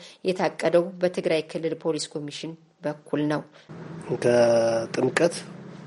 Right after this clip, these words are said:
Speaker 2: ሶስት ቀን በፊት ማለት ነው። በሰባት ሁለት ቡድን በቁጥጥር ስር እንዲገባ ሆኗል።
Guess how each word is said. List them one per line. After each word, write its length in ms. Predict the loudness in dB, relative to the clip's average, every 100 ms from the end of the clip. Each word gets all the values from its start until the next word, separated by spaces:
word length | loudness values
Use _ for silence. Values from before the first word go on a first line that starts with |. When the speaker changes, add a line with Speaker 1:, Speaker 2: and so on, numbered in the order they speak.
| -8
Speaker 2:
ሶስት 260 | 0 0 2
ቀን 140 | 0
በፊት 300 | -2 -6 -6
ማለት 260 | -6 -6 -6
ነው። 120 | -6 -2
በሰባት 460 | 0 2 2 -2 -6 -14 -14 -12
ሁለት 380 | 0 6 6 6
ቡድን 300 | -2 2 6 6 4
በቁጥጥር 800 | 2 4 2 0 -2 -4 -4 -2
ስር 180 | 0 0
እንዲገባ 380 | 0 0 -2 -2
ሆኗል። 280 | 0 0